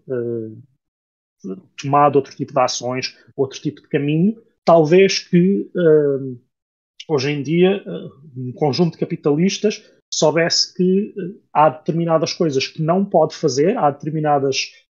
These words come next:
há determinadas coisas que não se podem propor na Assembleia da República, há determinadas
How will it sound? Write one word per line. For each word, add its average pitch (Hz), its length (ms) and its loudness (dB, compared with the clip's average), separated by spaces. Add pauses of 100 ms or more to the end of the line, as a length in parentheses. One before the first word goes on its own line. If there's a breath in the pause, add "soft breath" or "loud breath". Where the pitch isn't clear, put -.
(140)
há 131 340 0 (160)
determinadas 147 540 2
coisas 139 320 0
que - 120 -2
não 247 140 2
se - 140 -8
podem 156 260 4
propor 139 400 -2
na 127 60 -4
Assembleia 123 460 -6
da 165 120 0
República, 190 540 -2
há 127 80 2
determinadas 139 720 0